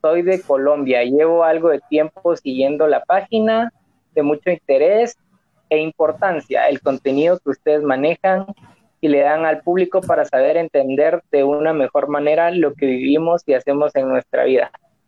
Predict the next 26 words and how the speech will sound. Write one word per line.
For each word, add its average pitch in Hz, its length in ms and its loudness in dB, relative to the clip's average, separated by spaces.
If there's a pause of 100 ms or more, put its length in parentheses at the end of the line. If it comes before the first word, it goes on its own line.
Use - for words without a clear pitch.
(220)
Pues, 139 160 2
este, 135 500 -2
muchas 151 300 -2
gracias, 156 460 0
Juan 160 160 -2
Rosendo. 156 400 0
La 165 100 2
verdad 131 240 2
es 143 80 -4
que - 180 -2
ese 147 140 0
es - 140 -2
el, 135 180 0
el 139 160 -2
propósito 170 640 -2
de 135 160 4
estos 147 260 -2
programas, 139 580 0 (460)
que 143 140 2
son 151 400 0
informativos, 160 1000 0 (200)
ya 139 320 2 (220)
sea 147 260 0
tanto 156 320 0
de 156 80 4
los 139 160 2